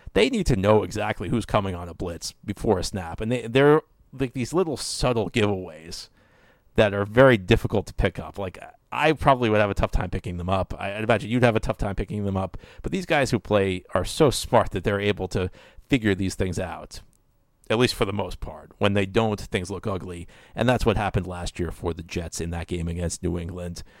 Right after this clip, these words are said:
Now, as I say frequently, these things are kind of, th-, you kind of work in tandem between the center and the quarterback. It tends to be a job with at least two people trying to figure out who's going to come on a blitz, and you adjust the blocking assignments accordingly. You adjust the blocking calls accordingly.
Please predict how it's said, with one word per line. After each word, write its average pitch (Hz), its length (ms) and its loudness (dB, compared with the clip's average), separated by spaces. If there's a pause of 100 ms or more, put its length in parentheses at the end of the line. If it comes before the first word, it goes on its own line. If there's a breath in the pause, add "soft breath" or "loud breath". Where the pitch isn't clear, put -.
(200 soft breath)
Now, 120 280 6 (120)
as 123 160 2
I 120 240 2
say 98 260 -4
frequently, 101 640 -2
these 117 260 -6
things 117 180 0
are 98 60 -4
kind 92 260 -10
of, 90 140 -14 (100)
th-, 123 180 -4
you 156 140 -8
kind 156 180 2
of 110 60 2
work 107 200 2
in 87 100 -6
tandem 87 380 -8
between 95 260 -6
the 90 80 -4
center 92 320 -4
and 87 80 -6
the 90 60 -8
quarterback. 90 580 -6 (320 loud breath)
It - 60 -12
tends 143 180 2
to 120 80 0
be 98 240 0
a 90 40 -6
job 95 380 0
with 104 180 4
at 98 200 -4
least - 420 -6
two - 240 0
people 92 340 -4
trying 95 260 -4
to 87 40 -6
figure 95 320 -4
out 92 220 -2
who's 113 220 0
going 98 180 -2
to 95 80 -8
come 101 180 -4
on 95 140 -6
a 90 40 -10
blitz, 95 360 -4 (580 soft breath)
and 92 420 -2
you 104 240 0 (140)
adjust 110 420 0
the 98 100 -4
blocking 98 440 -4
assignments 87 560 -6
accordingly. 80 480 -8
You 85 80 -10
adjust 90 300 -2
the 95 60 -4
blocking 90 460 -6
calls 80 320 -8
accordingly. 82 640 -10